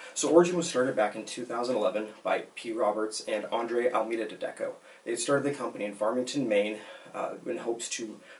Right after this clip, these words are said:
bring back Brazilian Jiu-Jitsu gis. Well, excuse me, not bring back, but start making American-made Brazilian Jiu-Jitsu gis. Uh, through their venture and everything, they had, uh,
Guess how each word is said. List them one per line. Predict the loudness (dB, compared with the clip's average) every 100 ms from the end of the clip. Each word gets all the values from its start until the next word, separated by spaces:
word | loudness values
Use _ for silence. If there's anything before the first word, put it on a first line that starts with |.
| -2
bring | 0 2
back | 2 0 -4
Brazilian | -4 -2 2 2
Jiu-Jitsu | 0 -2 -2 -2
gis. | -2 0 0 -2 0
Well, | 2 0 -2
excuse | -6 -6
me, | -4
not | -2 -2
bring | -2
back, | 4 4 4
but | 0
start | 2 2 4
making | 0 0 0
American-made | 4 4 2 0 0 -2 -4
Brazilian | -6 -4 -4 -6
Jiu-Jitsu | -12 -12 -10 -10
gis. | -10 -8 -8 -8 -16 -20 -20 -14
Uh, | -8 -4 -6
through | -4 2 8
their | 8 8
venture | 6 4 4 0
and | 0
everything, | 0 -2 -2 0
they | 0 0
had, | 0
uh, | 2 2 2